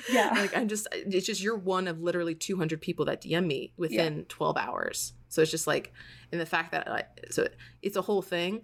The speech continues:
Speaker 2: And I'm realizing, fuck, I need to fucking get better at that 'cause that's not their fault.
Speaker 1: Yeah.
Speaker 2: Um, and so I'm like, "I'll just hire people to help me with other stuff so I can have more time to interact with my own community." So it's like,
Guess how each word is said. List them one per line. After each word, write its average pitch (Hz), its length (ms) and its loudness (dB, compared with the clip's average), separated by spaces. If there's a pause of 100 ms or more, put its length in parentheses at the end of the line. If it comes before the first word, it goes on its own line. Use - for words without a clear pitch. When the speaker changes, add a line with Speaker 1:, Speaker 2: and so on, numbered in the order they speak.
(180)
Speaker 2:
And 160 100 -2
I'm 165 80 2
realizing, 160 440 0
fuck, 180 340 -2
I 170 40 2
need 180 140 2
to 165 60 2
fucking 151 280 -2
get - 140 -6
better 151 220 2
at - 120 -2
that - 180 -2
'cause - 120 -12
that's 160 200 0
not 151 320 0 (500)
their 160 320 0
fault. 233 520 -4 (300)
Speaker 1:
Yeah. 208 280 8
Speaker 2:
Um, 156 220 -4 (420)
and 170 120 0
so 165 120 4
I'm 165 80 2
like, 160 140 -2
"I'll 196 100 2
just 185 120 -2
hire 240 280 2
people 160 460 -2
to 170 100 -4
help 220 260 2
me 160 440 0 (100)
with 180 160 0
other 208 200 0
stuff 151 300 -2
so - 100 -4
I 156 60 0
can 160 140 -4
have 156 180 2
more 147 140 0
time 143 220 0
to - 100 0
interact - 260 0
with - 140 -8
my 85 80 -2
own - 100 -6
community." - 480 -2
So - 100 -4
it's - 120 -4
like, - 260 -4